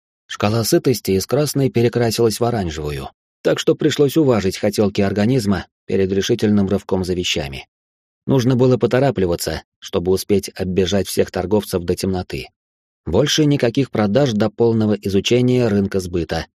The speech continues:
а то так без последних штанов можно остаться. В этот раз я решил не устраивать себе праздник, поэтому ограничился плошкой коричневой крупы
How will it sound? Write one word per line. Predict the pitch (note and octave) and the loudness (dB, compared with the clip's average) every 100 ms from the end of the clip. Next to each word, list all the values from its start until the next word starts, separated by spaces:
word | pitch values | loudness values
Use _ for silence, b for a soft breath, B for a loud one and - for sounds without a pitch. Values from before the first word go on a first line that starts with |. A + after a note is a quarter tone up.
| _ | _
а | - D#2 | -8 -2
то | B2+ | -2
так | - B2+ | 0 0
без | G#2+ A#2 | 0 0
последних | A2+ A2+ A#2 A#2 A2 | 0 -2 0 0 -2
штанов | - A#2+ C3 - | -2 0 0 -2
можно | F2 E2 E2 | -4 -4 -6
остаться. | D#2+ - C#2+ - C2 _ _ _ _ _ _ - | -6 -8 -8 -10 -12 _ _ _ _ _ _ -2
В | D3 | 2
этот | F3+ E3 | 4 4
раз | F3+ E3 | 4 2
я | C#3 C#3 | 2 2
решил | C#3 D3+ D3+ | 2 4 4
не | C3+ | 4
устраивать | C3+ - D3+ C3+ G#2 G2+ | 2 2 2 2 2 0
себе | - G#2 | 0 0
праздник, | G2+ G#2 F#2+ F2+ E2 - _ _ | 2 0 0 -2 -8 -12 _ _
поэтому | F#2+ C#3 C#3+ A#2+ A2+ | -2 0 2 2 2
ограничился | G#2+ A2+ B2+ B2 A2+ A2+ | 2 2 2 2 2 2
плошкой | G#2 A2 A#2+ - A#2 | 0 2 2 2 -2
коричневой | G#2+ G#2 G#2 G#2 G2 | 0 0 0 0 0
крупы | - G2 - | 0 -2 -2